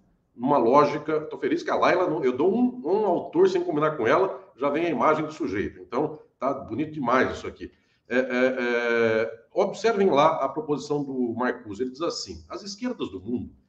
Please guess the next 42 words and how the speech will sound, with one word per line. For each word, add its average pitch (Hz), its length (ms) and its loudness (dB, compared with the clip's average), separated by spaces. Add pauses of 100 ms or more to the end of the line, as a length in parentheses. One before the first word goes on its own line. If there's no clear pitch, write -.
(220)
via 135 160 -4
de 156 120 -4
regra, 147 400 -2
são 151 180 -4
tão 196 140 0
conservadoras 151 720 -2
quanto 151 200 -6
a 151 40 -4
direita, 101 520 -4
porque 175 220 -8
como 208 200 -8
é 240 60 -6
que 233 80 -10
elas 202 220 -2
pedem 101 600 -4 (140)
a 113 80 0
luta 139 420 0
revolucionária? 123 840 0 (260)
Elas 127 220 -2
dizem 135 300 -2
assim: 95 500 -6 (320)
'Me 156 140 -2
dê 226 360 -2
um 190 120 6
exemplo 156 400 0
de 151 40 -6
uma 151 120 0
luta 127 260 0
que 127 80 -8
deu 135 160 0
certo.' - 480 -6 (1040)
Só 180 120 0
que, 175 200 -4
ao 233 200 2
pedir 233 500 0
exemplo 139 400 0
de 117 60 -4
uma 113 120 0
luta 104 280 -4
que 95 100 -14
deu 90 180 -4
certo, 127 440 -4